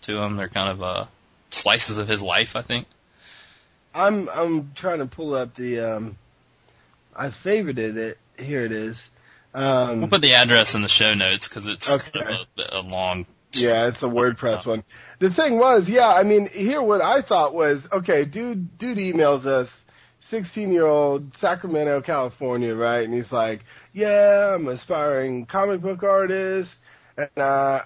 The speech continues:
Speaker 2: I'm looking forward to the music episode because I really like music. I wonder if you guys are gonna be talking about some heavy metal," and he lists some bands and stuff like that. And, like, I, to be honest with you, I didn't even click the link that he gave us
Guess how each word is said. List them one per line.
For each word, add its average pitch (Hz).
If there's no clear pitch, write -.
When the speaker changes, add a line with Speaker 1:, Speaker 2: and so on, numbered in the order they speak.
Speaker 2:
I'm 151
looking 180
forward 175
to 143
the 131
music 180
episode 185
because 120
I -
really 147
like 127
music. 180
I 123
wonder 143
if 131
you 147
guys 135
are 131
gonna 123
be 123
talking 135
about 117
some 131
heavy 120
metal," 180
and 143
he 131
lists 180
some 143
bands 151
and 208
stuff 214
like 220
that. 254
And, 180
like, 151
I, 190
to 175
be 185
honest 202
with 160
you, 143
I 165
didn't 202
even 151
click 160
the 139
link 131
that 120
he 117
gave 123
us 107